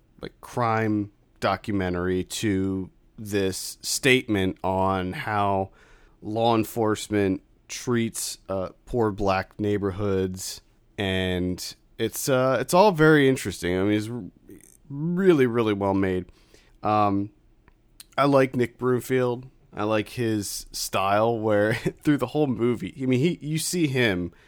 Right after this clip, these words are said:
throughout the whole movie. It's not like he's behind the camera, and he's just walking around. He's th-, this,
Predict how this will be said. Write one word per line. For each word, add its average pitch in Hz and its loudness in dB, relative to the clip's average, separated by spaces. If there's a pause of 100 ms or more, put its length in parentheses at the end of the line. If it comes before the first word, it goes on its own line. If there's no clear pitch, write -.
(100)
throughout 120 0
the 104 -2
whole 117 2
movie. 98 0
It's 95 -6
not 113 0
like 104 -2
he's 113 -4
behind 101 -4
the 95 -4
camera, 107 -2 (320)
and 139 2
he's 226 4
just 269 -2
walking 131 2
around. 123 2
He's 127 -4
th-, 151 -8
this, 143 -14